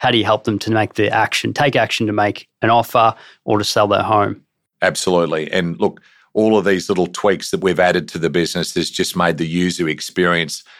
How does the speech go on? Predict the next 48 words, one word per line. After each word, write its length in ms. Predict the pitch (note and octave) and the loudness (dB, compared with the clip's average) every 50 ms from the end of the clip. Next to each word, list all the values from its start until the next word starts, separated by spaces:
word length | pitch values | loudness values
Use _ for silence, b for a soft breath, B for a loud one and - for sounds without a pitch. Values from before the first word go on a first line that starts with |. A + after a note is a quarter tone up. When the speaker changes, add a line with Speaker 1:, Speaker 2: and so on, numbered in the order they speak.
| B B B - | B B B -2
Speaker 2:
at 120 | G2 F#2 | 0 2
another 300 | F2 D#2+ D#2+ D#2+ D#2 D#2+ | 2 2 0 0 0 0
level. 320 | D#2 D2+ D2+ C#2+ C#2+ D2+ E2+ | 2 2 2 2 2 0 0
And 180 | F2 F2 D2+ B B B - | 0 -2 -4 B B B -4
let's 160 | C3+ C3 - | -4 -4 -2
face 280 | - G#2+ G#2+ G#2+ F#2+ - | -2 0 0 0 0 0
it, 40 | F2 | 0
a 40 | E2 | 2
lot 140 | F#2 A2 | 2 2
of 80 | A#2 A2+ | 2 2
this 180 | G2+ E2+ - - | 0 -2 -2 -4
technology 600 | - G2+ D#2+ - F2 E2+ F2 F2+ D#2+ - E2 D#2 | -4 -4 -4 -2 0 0 2 0 0 -2 -4 -4
has 100 | C#2+ - | -4 -4
been 240 | - F2+ D#2 D2 | -4 -4 -2 0
around 200 | D#2 E2 E2 C#2 | 0 0 0 0
four 220 | - - - E2 D#2 | -2 -2 0 2 2
or 60 | C#2+ | 2
five 300 | - - D#2 C2 B1 - | 0 0 0 0 0 0
years. 240 | D2 D#2 D#2 A2 B2 | 0 2 2 2 2
Speaker 1:
Yeah. 100 | B2 A2+ B B B B B B - | 0 -2 B B B B B B -2
Speaker 2:
The 80 | G#2+ | 0
real 200 | F#2+ F#2 G#2+ A2 | 2 4 4 2
estate 320 | G2+ - - - F2 E2 E2+ | 2 2 2 2 2 2 0
industry 480 | F2 D2+ D#2 - - - - G#2+ D#2+ | -2 -2 -4 -6 -4 -2 0 0 0
is 80 | C#2 - | 0 -2
just 220 | - - D#2+ - | -2 -2 -2 -2
very 280 | D2 D2+ F2+ E2+ D#2+ C#2+ | 0 0 2 2 2 2
slow 340 | - - - E2+ D#2 D2+ D2 | -2 -2 0 2 2 2 2
on 120 | C#2 C2 | 0 0
the 100 | C#2 C#2 | 0 0
uptake. 480 | C#2+ D2 - - G2 F2+ F#2+ G2+ - B B B B B B B | 0 0 0 0 0 2 2 0 -2 B B B B B B B
I 180 | - F#2+ G2+ G#2+ | 2 2 4 4
like 360 | A2 G2 F#2+ G2 G2 - - | 4 4 4 4 2 2 2
what 140 | - F2+ D#2+ | 2 2 4
I 100 | D2 C#2+ | 4 2
saw, 480 | C2+ - - G2 G2 G#2+ A2+ A2+ G#2+ b b b b b | 0 0 2 2 4 4 4 2 0 b b b b b
and 160 | - F2 F2+ E2 | -4 0 0 2
it 140 | D#2+ - | 0 0
has 180 | - F2 E2+ - | -2 -4 -6 -4
always 540 | - - G#2 G2 G2 G2 F#2+ F2 E2+ D#2+ - | 0 2 4 4 6 6 4 4 2 0 0
been 200 | - F2 E2+ D#2+ | 0 0 0 0
about 260 | D2+ D2 D#2+ D2+ D2 | 0 0 0 0 0
the 60 | - | -4
customer. 400 | - - E2+ D2+ - - - D2+ | -4 -2 0 0 0 -2 -6 -6
You 180 | D2 D#2+ F#2+ G2+ | -4 -2 -2 -2
give 200 | G2+ A#2 A#2 F#2 | 0 -2 -2 0
the 100 | G#2 G2+ | -2 -2
customer 640 | - - - G2 F#2+ - - - F#2+ F#2 F2+ F2 | -2 0 0 0 0 0 -2 -2 0 0 0 0